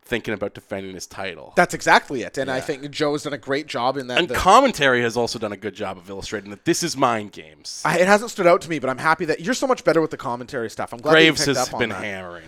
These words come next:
Speaker 1: it.
Speaker 2: That's great. And even Joe's promo, I think it was two weeks ago, but he, he's
Speaker 1: And the
Speaker 2: just
Speaker 1: triple threat, by the way,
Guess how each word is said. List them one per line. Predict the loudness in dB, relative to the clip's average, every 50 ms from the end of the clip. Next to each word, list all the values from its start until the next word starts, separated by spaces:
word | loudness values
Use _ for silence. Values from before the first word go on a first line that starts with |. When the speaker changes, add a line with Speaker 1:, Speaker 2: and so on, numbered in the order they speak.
| -20 -20
Speaker 1:
it. | -20 -10 -2 0
Speaker 2:
That's | 2 2 0 -2 -6
great. | -10 -4 0 0 0 0 0 -4
And | -6 -8
even | -6 -6 -8 -8 -8 -6
Joe's | -2 0 0 0 -2
promo, | -4 -6 -4 -4 -4 -4 -6
I | -4
think | -6 -6 -4
it | -6 -8
was | -8 -8 -10
two | -12 -10 -8 -6 -4
weeks | -4 -4 -4 -4 -6 -4
ago, | -2 0 -2 0
but | -2 -2
he, | -4 -4
he's | -4 -4 -4
Speaker 1:
And | -2
the | -2 -2
Speaker 2:
just | 2
Speaker 1:
triple | 0 2 2 0
threat, | 0 0 -2 0 2
by | 0 0
the | 2
way, | 2 2 2 2 0 -4